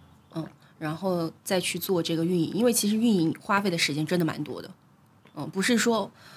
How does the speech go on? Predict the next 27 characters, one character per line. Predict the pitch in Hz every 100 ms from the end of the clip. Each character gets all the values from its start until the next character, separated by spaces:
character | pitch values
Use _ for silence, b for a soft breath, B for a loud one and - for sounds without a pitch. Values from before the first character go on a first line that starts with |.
| B
OK， | 180 185 196
你 | 175
就 | 165
是 | 170 185
这 | 208
一 | 175
次， | 160 156
今 | 185
天 | 196
我 | 160
要 | 139
做 | 156
一 | 139
个 | -
社 | -
群， | 160 -
我 | -
就 | 147 143 151 - _ _ _
组 | - 175
织 | 160
大 | 165
家 | 143
一 | 135
起 | - -
来 | 90
玩 | -
儿。 | -